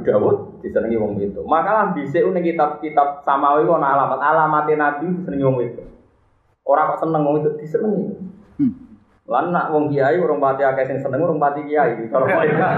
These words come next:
<laughs> Disenengi lho, bos ora. Sofia iku anake raja, binti Huyai.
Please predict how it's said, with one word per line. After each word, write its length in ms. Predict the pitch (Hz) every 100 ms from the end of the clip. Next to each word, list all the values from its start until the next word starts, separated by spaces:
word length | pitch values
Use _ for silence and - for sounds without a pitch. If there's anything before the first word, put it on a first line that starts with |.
| - 190 143
<laughs> 360 | 175 175 -
Disenengi 400 | 202 202 190 196
lho, 160 | 196 156
bos 200 | 180 180
ora. 280 | 170 156 - 311 - 190 - - - 196 165 - - 151 - 180 180 175 - - - 180 185 175 - - - 185 - 202 - _ _ _ _ _ -
Sofia 640 | - 165 165 180 175 131
iku 100 | 135 156
anake 320 | 143 131 131
raja, 320 | 120 113 113 98 -
binti 320 | 117 117 120
Huyai. 580 | - - - - - -